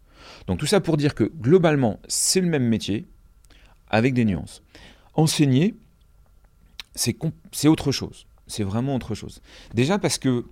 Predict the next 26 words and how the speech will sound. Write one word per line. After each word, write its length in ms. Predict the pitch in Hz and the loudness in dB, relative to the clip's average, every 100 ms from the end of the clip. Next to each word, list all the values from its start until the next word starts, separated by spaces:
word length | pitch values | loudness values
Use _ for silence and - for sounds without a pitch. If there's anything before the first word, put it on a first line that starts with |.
| - - | -20 -4
écrire 300 | 147 - 196 | -2 0 0
une 100 | 170 | 0
histoire, 280 | 143 - 180 | -2 -4 -4
c'est 120 | 147 | 0
manipuler. 460 | 127 117 110 95 78 - - - - _ - - - - - - - - | 2 2 0 -4 -6 -14 -20 -20 -20 _ -20 -20 -20 -20 -20 -20 -20 -10
C'est-à-dire 400 | 110 120 135 - | 0 2 2 2
que, 100 | 113 | 2
euh, 340 | 110 92 92 | 2 -2 -4
c'est 260 | - - 104 | -2 -2 -2
par 140 | 92 | -2
exemple 200 | 87 87 | -2 -4
faire 160 | 120 - | -6 -6
passer 240 | 98 98 | -6 -6
du 100 | 87 | -6
sens 260 | - 151 - | -6 -6 -2
sans 120 | 120 | -2
vous 120 | 113 | 0
le 80 | 101 | -2
dire, 320 | 90 80 - - - - - - - _ - - - - - | -4 -6 -10 -20 -20 -20 -20 -20 -20 _ -20 -20 -20 -20 -20
sans 180 | - 127 | -4 -2
que 40 | 113 | -2
vous 160 | 107 | 0
vous 40 | 107 | 0
en 100 | 107 | 2
rendiez 260 | 110 107 | 2 0
compte. 320 | 104 87 - | -2 -10 -16